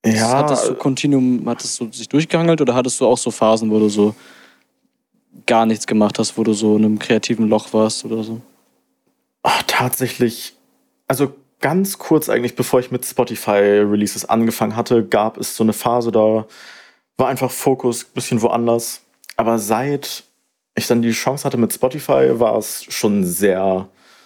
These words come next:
Speaker 2: sehr konstant.
Speaker 1: Hm.
Speaker 2: Ich glaube, die längste Phase, in der ich nichts released hatte, waren, glaube ich, wirklich mal drei Monate.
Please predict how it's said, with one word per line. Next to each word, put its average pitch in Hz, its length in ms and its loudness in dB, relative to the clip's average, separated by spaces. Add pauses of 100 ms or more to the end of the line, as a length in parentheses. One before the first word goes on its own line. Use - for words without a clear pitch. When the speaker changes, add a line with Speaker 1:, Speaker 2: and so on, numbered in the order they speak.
(440)
Speaker 2:
sehr 107 180 0
konstant. 117 960 -4 (540)
Speaker 1:
Hm. 110 240 -6 (1000)
Speaker 2:
Ich - 100 -4
glaube, 113 280 0
die 110 160 2
längste 117 800 2
Phase, 123 460 -2
in 107 60 -6
der 110 100 2
ich - 120 -6
nichts 123 340 0
released 113 340 0
hatte, 107 260 -2
waren, 104 540 0 (1400)
glaube 107 180 0
ich, 98 180 -6
wirklich 110 380 0
mal 101 320 0
drei 101 240 0
Monate. 107 440 2